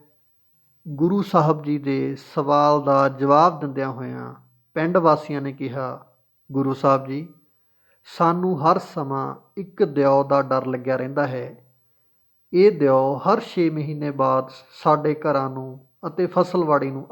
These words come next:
ਅੱਗ ਲਗਾ ਦਿੰਦਾ ਹੈ। ਇਸ ਸਮੇਂ ਦੌਰਾਨ ਅਸੀਂ ਪਿੰਡ ਵਾਸੀ ਇੱਕ ਜਾਂ ਦੋ ਹਫ਼ਤਿਆਂ ਲਈ ਆਪਣਾ ਪਿੰਡ ਛੱਡ ਕੇ ਦੂਰ ਚਲੇ ਜਾਂਦੇ ਹਾਂ ਅਤੇ ਬਾਅਦ ਵਿੱਚ ਦੁਬਾਰਾ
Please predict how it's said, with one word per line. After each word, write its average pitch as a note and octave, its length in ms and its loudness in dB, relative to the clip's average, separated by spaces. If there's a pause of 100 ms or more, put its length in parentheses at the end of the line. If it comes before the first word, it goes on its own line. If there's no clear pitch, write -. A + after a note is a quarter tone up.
ਅੱਗ D#3+ 140 -4
ਲਗਾ D3 260 0
ਦਿੰਦਾ B2+ 320 -6
ਹੈ। - 280 -18 (880)
ਇਸ D3 80 0
ਸਮੇਂ C#3 300 -2
ਦੌਰਾਨ C#3 440 0 (540)
ਅਸੀਂ G#3+ 220 -4
ਪਿੰਡ E3 300 -2
ਵਾਸੀ D3 600 2
ਇੱਕ E3+ 280 -8
ਜਾਂ D3+ 280 -2
ਦੋ D3 240 -2
ਹਫ਼ਤਿਆਂ C#3+ 460 -2
ਲਈ C3 320 -6 (100)
ਆਪਣਾ D#3 340 -6
ਪਿੰਡ D3+ 320 -6
ਛੱਡ C#3 300 -2
ਕੇ C3+ 340 -4
ਦੂਰ F3+ 380 0
ਚਲੇ C#3+ 260 -2
ਜਾਂਦੇ B2+ 340 -4
ਹਾਂ A#2 180 -10 (920)
ਅਤੇ C#3+ 180 0
ਬਾਅਦ D3 420 4
ਵਿੱਚ D3 320 -4
ਦੁਬਾਰਾ C3 720 -2